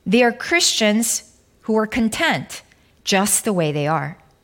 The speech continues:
They are self-sufficient, no longer going to God for anything. Outwardly, they could be doing all the motions, like coming to church on Sundays and paying their tithes,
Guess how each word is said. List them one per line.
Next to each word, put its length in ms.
They 140
are 160
self-sufficient, 1300
no 180
longer 380
going 380
to 100
God 400
for 180
anything. 520
Outwardly, 560
they 160
could 140
be 100
doing 340
all 140
the 80
motions, 600
like 420
coming 300
to 80
church 400
on 160
Sundays 720
and 200
paying 380
their 140
tithes, 680